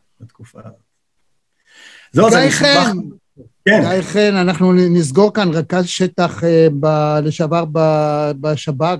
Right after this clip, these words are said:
Speaker 2: באזור יהודה ושומרון. איש אגדי, עם סיפורים
Speaker 1: וואו.
Speaker 2: יוצאים מן הכלל,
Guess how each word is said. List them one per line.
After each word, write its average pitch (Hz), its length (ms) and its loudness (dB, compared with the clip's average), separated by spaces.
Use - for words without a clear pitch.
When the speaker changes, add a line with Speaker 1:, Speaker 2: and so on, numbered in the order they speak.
Speaker 2:
באזור 147 480 -2
יהודה 151 300 -4
ושומרון. 147 580 -4
איש 185 220 -2
אגדי, 175 680 0
עם 156 160 0
סיפורים 160 500 0
Speaker 1:
וואו. 180 100 0
Speaker 2:
יוצאים 180 180 -2
מן 180 120 -2
הכלל, 175 460 -4